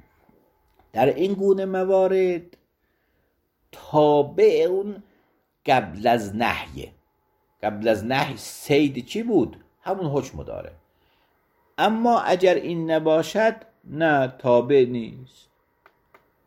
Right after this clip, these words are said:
این تفصیلی است که اینها قائلن. پس سه تا نظریه اینجا گفتیم. بعضی هم کلاً تبعیت رو می‌گن که مرحوم آخوند نو-، آورده،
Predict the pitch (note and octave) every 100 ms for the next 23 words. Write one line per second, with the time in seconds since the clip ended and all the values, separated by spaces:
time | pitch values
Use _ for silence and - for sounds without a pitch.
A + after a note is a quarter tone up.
0 | _ _ _ - A3 G3+ D3 B2 - D#3
1 | F3 F3+ F3 - E3+ E3+ F3 F3+ - _
2 | _ G2+ G#2 G#2 B2+ C3+ - E3+ _ _
3 | _ _ _ - F#2+ F#2 - F#2+ D#2+ C2+
4 | C2 - _ _ _ _ - D3 F#3+ -
5 | - - _ _ _ _ _ _ _ _
6 | _ _ _ _ _ _ - - - G3
7 | D#3+ C3+ B2 A2 G#2+ A2 C3+ F#3 G3+ G3
8 | F#3+ G3+ G3+ G3+ G3+ G3 F#3+ G3 F#3+ E3+
9 | E3 G3 F#3+ E3 D3 C3 C3 C3+ - E2+
10 | D2 C2 C2 - _ - G2 G2+ G2+ _
11 | _ - F#2 G#2 A2 G2 - B2 A#2+ D3+
12 | C3+ F2+ C#3+ D#3 D#3+ F3 G3